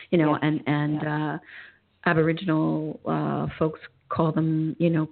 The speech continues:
Speaker 1: kachinas, dream kachinas. Um, other people call them dream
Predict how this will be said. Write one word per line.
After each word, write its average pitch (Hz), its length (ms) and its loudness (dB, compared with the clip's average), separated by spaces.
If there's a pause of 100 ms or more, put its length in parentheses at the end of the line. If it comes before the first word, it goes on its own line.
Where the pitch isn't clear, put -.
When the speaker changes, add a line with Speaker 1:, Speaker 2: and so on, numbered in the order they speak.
(140)
Speaker 1:
kachinas, 170 720 2 (240)
dream 170 220 2
kachinas. - 480 -8 (680)
Um, 147 380 2
other 165 160 4
people 170 260 0
call 156 300 -2
them 160 200 -2
dream 160 260 -2